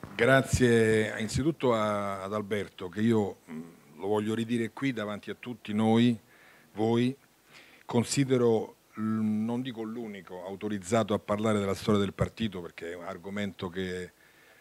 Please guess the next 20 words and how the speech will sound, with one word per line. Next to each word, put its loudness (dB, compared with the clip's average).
è -10
trattato -2
da, -6
da -8
tante -8
persone -2
in -12
questo -6
periodo, 0
va, -2
va -2
molto 0
di -2
moda 2
parlare -2
della -4
storia 0
dell'M -4
S -8
I -8